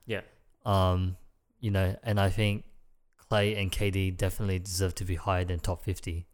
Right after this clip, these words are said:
Speaker 1: Yeah.
Speaker 2: You know what I mean?
Speaker 1: They're probably top thirty.
Speaker 2: Yeah.
Speaker 1: Maybe not Klay, but yeah, Draymond certainly.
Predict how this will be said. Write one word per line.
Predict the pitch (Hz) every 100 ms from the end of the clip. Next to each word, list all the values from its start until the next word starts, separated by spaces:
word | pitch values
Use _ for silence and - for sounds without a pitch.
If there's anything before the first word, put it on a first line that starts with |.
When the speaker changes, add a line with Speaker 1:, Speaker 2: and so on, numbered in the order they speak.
| _
Speaker 1:
Yeah. | 113 101 95
Speaker 2:
You |
know | 101
what | 87
I |
mean? | 87 98 -
Speaker 1:
They're | -
probably | 131 110 110
top | - -
thirty. | 107 104 98 _ _ _ -
Speaker 2:
Yeah. | 104 87
Speaker 1:
Maybe | 156
not | 175
Klay, | - 107 95 92 _ _ _ _ _ _ _ _
but | - 107 -
yeah, | 127 107
Draymond | 107 104 92
certainly. | - 95 98